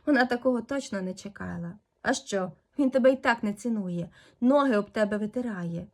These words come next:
А ти добра і заслуговуєш на краще».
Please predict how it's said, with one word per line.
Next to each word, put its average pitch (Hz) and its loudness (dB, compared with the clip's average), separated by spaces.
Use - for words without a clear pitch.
А 247 -12
ти 277 -10
добра - -8
і 277 2
заслуговуєш 247 2
на 220 -6
краще». 170 -14